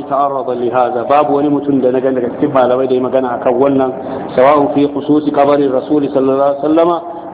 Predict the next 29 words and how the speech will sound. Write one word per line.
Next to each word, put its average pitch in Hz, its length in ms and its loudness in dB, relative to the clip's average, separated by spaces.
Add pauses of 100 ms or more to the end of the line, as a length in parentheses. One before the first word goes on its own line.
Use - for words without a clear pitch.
أو 175 180 6 (340)
في 170 60 6
القبور 151 500 4
العامة. 135 520 2 (100)
Cin 160 160 2
a 147 80 -4
kabarin 156 380 2
Annabi 147 400 0
sallallahu 147 200 -2
alaihi 147 120 -4
wasallam 156 160 2 (100)
kawai 180 280 2 (300)
ko 160 120 4
kuma 156 260 0
sauran 156 380 2
kaburbura, 143 480 2
ban 120 120 -2
ga 123 80 2
wanda 139 160 0
ya 127 80 0
magana 123 320 -2
akan 127 140 -2
wannan 127 260 -2
mas'ala 117 460 0
ba. 107 140 -2
Na'am. 139 280 0 (540)
استدل 147 600 4
بعضهم 147 500 -2
على 139 260 -2